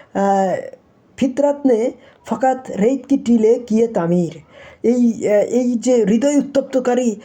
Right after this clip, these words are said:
আহ, জিগার তাপ, মানে হৃদয়কে উত্তপ্ত, আহ, সবসময়, আহ, এই, এই জার্মানদের উদ্দেশ্য ছিল যে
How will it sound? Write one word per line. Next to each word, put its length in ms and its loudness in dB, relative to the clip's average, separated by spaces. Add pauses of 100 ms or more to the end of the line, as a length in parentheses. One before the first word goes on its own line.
(180)
আহ, 460 2
জিগার 300 0
তাপ, 320 -2
মানে 140 0
হৃদয়কে 440 0
উত্তপ্ত, 360 0
আহ, 320 2
সবসময়, 560 0
আহ, 380 2
এই, 240 -4 (140)
এই 160 0 (100)
জার্মানদের 420 0
উদ্দেশ্য 300 0
ছিল 260 2
যে 220 0